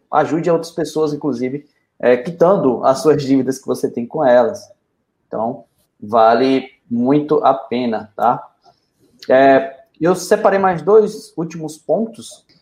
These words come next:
que vão te ajudar a se manter bem, que é uma,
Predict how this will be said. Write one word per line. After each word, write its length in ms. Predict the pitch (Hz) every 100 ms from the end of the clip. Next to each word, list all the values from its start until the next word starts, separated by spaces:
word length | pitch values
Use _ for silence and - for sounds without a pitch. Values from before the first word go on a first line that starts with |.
| _ _
que 380 | 135 151 160 165
vão 200 | 147 175
te 100 | 185
ajudar 600 | 170 160 143 165 170 170
a 320 | 143 151 151
se 180 | 147 -
manter 600 | 165 165 147 160 170 170 _ -
bem, 400 | 147 143 110 -
que 120 | -
é 120 | 131 143
uma, 460 | 139 139 131 113